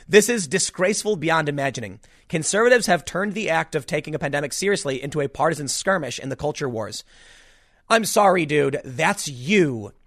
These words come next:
taking caricatures of the left and the right and pitting them against each other. Not regular people, and certainly not conservatives, whatever you mean by that. A pandemic. And because of this, people are driving more.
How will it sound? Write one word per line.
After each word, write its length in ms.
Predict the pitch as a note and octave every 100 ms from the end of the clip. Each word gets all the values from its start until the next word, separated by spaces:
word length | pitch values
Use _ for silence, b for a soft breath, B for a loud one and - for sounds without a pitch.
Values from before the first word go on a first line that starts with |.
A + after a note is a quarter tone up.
| _ -
taking 380 | A3 A#3 A3 F#3+
caricatures 760 | - B3 C4+ G#3+ G3+ F3+ D#3
of 80 | E3+
the 80 | D#3
left 280 | D3+ E3
and 60 | F#3
the 60 | D3
right 200 | C3 C3
and 160 | C3+
pitting 240 | - D#3+ D#3+
them 140 | C3+
against 340 | C3 A#2+ A#2 A2+
each 160 | G2
other. 300 | G2+ E2+ - _ _
Not 380 | B2+ D#3 G#3+ - _ _
regular 560 | C#3+ C#3+ E3+ C#3+ D3+ D3
people, 420 | C#3+ B2 B2 A2+
and 140 | C#3+ C#3+
certainly 340 | G3+ F3 D#3+
not 280 | C#3+ C3 - _ _
conservatives, 760 | E3+ B2+ - E3+ C3 G#2 F#2+ -
whatever 220 | B2 B2
you 100 | A2+
mean 140 | A2+
by 140 | B2 G#2
that. 220 | G#2 - b b b b b b G3+
A 100 | F#3+
pandemic. 720 | - G3 E3+ E3 C3+ - - _ B B B
And 180 | G#3 F3
because 360 | F3+ F#3 C4+
of 140 | C#4 D#3+
this, 220 | E3 -
people 360 | - A3 A3 F3
are 120 | E3+
driving 560 | B2+ C#3+ F3 F3+ D#3+
more. 300 | C#3 A#2+ G#2